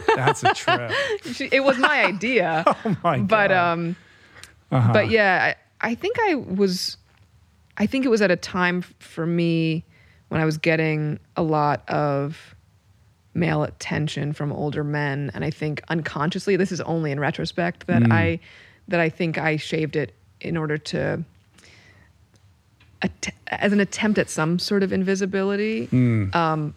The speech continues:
Speaker 1: it, it did the opposite. Uh, <laughs> it, it got me so much attention and bullying. And, you know, I was, it was really a tough couple years when I, um, was playing with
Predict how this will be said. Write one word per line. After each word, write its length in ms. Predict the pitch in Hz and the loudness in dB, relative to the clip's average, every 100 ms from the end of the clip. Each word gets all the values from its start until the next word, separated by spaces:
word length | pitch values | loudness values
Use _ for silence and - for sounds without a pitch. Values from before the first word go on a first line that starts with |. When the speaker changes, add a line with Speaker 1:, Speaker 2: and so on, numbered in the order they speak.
| - | -4
Speaker 1:
it, 120 | 190 - | -2 0
it 80 | 180 | 0
did 140 | 175 | 0
the 120 | 151 | 0
opposite. 580 | 143 139 175 - 196 208 - - - - | -2 -4 -6 -2 -2 -2 -6 -20 -6 0
Uh, 300 | 175 156 196 | 2 2 2
<laughs> 40 | |
it, 240 | 180 160 - | 2 0 -2
it 120 | - | -6
got 180 | - 175 | -2 -2
me 100 | 165 | -2
so 280 | - - 160 | -2 -2 -2
much 400 | 156 147 - - - - - - - - | -2 -4 -10 -16 -20 -20 -20 -20 -20 -8
attention 440 | - 185 170 185 170 | -6 -2 -2 0 0
and 160 | 180 | 0
bullying. 560 | 160 147 147 151 147 143 | 2 2 2 0 0 -2
And, 240 | 139 135 - | -2 -2 0
you 80 | |
know, 100 | 175 123 | 2 2
I 140 | 113 | 0
was, 260 | 139 151 - | -2 -6 -10
it 260 | - - - | -10 -8 -6
was 240 | 165 151 170 | -6 -6 -6
really 460 | 160 147 147 120 - | -4 -2 -4 -6 -8
a 60 | 185 | -10
tough 500 | - - 143 - - _ _ _ _ - | -8 -6 -6 -8 -20 _ _ _ _ -10
couple 260 | 180 165 160 | -8 -6 -6
years 440 | 143 147 160 165 | -4 -2 -2 -4
when 120 | 170 | -4
I, 340 | 165 160 156 156 - - - - - | -2 -2 -4 -6 -14 -20 -20 -10 -2
um, 500 | 160 151 104 147 185 _ _ _ - | -2 0 -2 -4 -8 _ _ _ -6
was 200 | 185 170 | -2 -2
playing 440 | - 180 165 170 165 | -2 -2 0 2 0
with 260 | 165 - | 0 -6